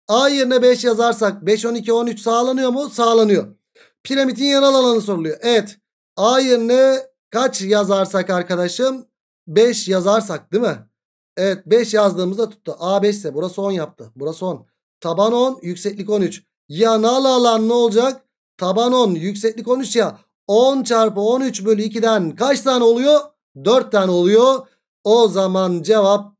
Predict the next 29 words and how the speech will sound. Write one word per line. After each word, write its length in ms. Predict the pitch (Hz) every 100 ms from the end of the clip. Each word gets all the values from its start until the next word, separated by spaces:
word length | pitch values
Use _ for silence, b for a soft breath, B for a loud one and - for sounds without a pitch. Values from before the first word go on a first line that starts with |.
| -
yirmi, 640 | 160 190 185 196 220 240
iki 280 | 233 160 214
yüz 120 | 202
altmış 300 | 190 196 190
mı 60 | 185
yapıyor 300 | 165 156 147
arkadaşım? 500 | 156 151 123 127 113 _ _ _ _
Şu 220 | - 220
ikisi 420 | 202 202 - 180
gitsin 340 | 160 160 - -
iki, 480 | 180 - 202 214 208 _ _
şu 160 | -
yüz 220 | 214 202 190
otuz 500 | 185 233 226 - _ _
çarptığımız 520 | - 196 196 175 147
zaman 260 | 156 147 160
da 100 | 185
yanal 420 | 139 180 202 160
alan, 480 | 156 175 202 202 _
piramidin 400 | - 180 175 175
yanal 240 | 175 165 185
alanı 240 | 185 170
soruluyor. 500 | 165 165 165 185 202
Tabanını 360 | 165 156 139 120
almayacağım. 640 | 127 170 196 170 180 202 B B B
Üçgenden 600 | 190 185 196 175 151 143
dört 220 | 165 226 214
tane 200 | 214 214
oluyor. 460 | 214 214 220 214